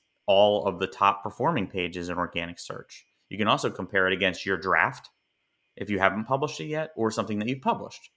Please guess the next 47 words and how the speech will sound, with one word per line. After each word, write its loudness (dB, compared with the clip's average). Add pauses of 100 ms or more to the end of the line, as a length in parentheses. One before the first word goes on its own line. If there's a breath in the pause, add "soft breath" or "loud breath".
(320)
These 0
common 0
workflows 2
would -4
typically -6
take -4
people -6
tens -4 (140)
of -4
hours, -4 (420 soft breath)
um, 2
but 4
we're 4
making 0
it 0
in, -6
you -4
know, -6
now 4
seconds, -2
um, -6
you -4
know, -8
under 0
a -2
minute. -2
We're -4
able -4
to -10
take -4 (260)
on 0
all -2
this -8
data -8 (600 loud breath)
and -4
give -2
it -10
to -8
you. -6 (420 soft breath)
Um, 2
the 4
other 6
workflows 2
involve 4
just -4
doing 4
research, -2